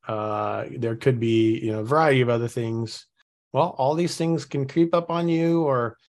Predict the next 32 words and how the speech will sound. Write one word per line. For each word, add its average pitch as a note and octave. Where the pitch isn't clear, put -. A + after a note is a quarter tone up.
or C3
come D3+
at D3
you C#3+
slowly, D3
and B2+
then B2
suddenly B2
have A#2+
to A#2+
de-, A#2+
deal A#2+
with A#2
stuff. -
Now, D#3
one D#3+
of G#3+
the E3+
reasons C#3
we're C#3
talking C#3
about C3
this B2+
now B2
is, A#2+
again, A#2+
because A#2
I'm C3
here C3
in B2
the A#2
Southeast B2+